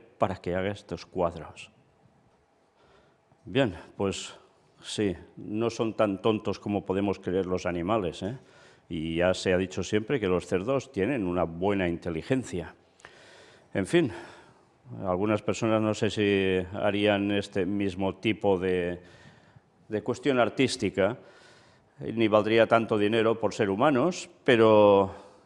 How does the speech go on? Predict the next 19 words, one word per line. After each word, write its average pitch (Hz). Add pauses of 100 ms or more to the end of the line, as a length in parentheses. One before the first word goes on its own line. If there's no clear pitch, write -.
(120)
en 98
caso 110
de 107
un 104
animal, 120
desde 98
luego, 98
sorprende. 101
Hemos 92
visto 101
esto 101
con 98
elefantes, 139
ahora 95
también 98
lo 98
vemos 127 (160)
con 82
cerdos. 82